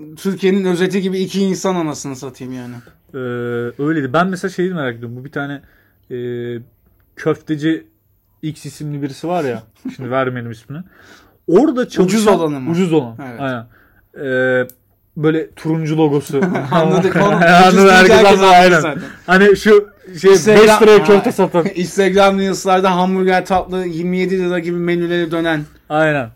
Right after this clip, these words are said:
Speaker 2: aynen. Ee, şimdi o insan, şey, o firmada şey var. Abi çalışan herkes genç.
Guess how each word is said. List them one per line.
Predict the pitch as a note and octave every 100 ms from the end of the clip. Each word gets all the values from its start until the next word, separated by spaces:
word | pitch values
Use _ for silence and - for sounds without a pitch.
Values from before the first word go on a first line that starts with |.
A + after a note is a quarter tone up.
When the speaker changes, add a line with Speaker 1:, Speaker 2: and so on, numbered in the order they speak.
| -
Speaker 2:
aynen. | C3+ B2+ B2 A#2 - _ _ _ _ _ _ D3
Ee, | C#3 C#3 C#3 C3+
şimdi | - G3 G#3 _ _ _ _ _ _
o | D#3+ G#3
insan, | C4+ - C#4 B3 _ _ _ _
şey, | - F#3 E3+
o | G3 A3+ -
firmada | - F#3+ G3+ G#3+
şey | - G#3+ F#3+
var. | B2+ - _ - - _ _ _ _ _ _
Abi | D3+ E3
çalışan | - C#3 C3+ F#3+
herkes | F3+ F3 A2+
genç. | B2+ D#3 F3+ -